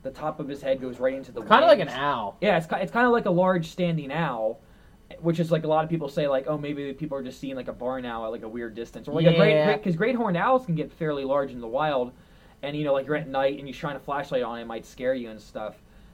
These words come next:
Speaker 1: But, um,
Speaker 2: Or, or, or, better yet, someone just made it all up, which is another great part. Is Moth-, now, is Mothman real, Steven?
Speaker 1: Um,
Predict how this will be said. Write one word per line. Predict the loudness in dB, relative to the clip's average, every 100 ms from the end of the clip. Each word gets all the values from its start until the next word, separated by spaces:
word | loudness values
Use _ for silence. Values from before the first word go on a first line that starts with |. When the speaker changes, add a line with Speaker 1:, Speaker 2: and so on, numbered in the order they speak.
| -8
Speaker 1:
But, | -2 0
um, | 0 -4 -12 -16 0
Speaker 2:
Or, | 6 10 10 8
or, | 10 10 10
or, | 10 10 10 6 -4
better | -4 2 4 6
yet, | 6 6 4 -4
someone | -2 0 0 0
just | -4 -6 -16
made | -8 -6 -2
it | 0
all | 0 2
up, | 0 -2 -6
which | -8 -6
is | -4
another | 2 4 4
great | 0 -6 -4
part. | -2 -2 -4 -10 -20 -20 -20 -20 -8
Is | 0 4
Moth-, | 10 10 10
now, | 10 10
is | 12
Mothman | 10 10 8 2 4
real, | 4 4
Steven? | 0 0 2 0 -4 -12 -20 -20 -20 -20 -20 -20 -20 -20 -20 -20 -6
Speaker 1:
Um, | 0 0 0 -4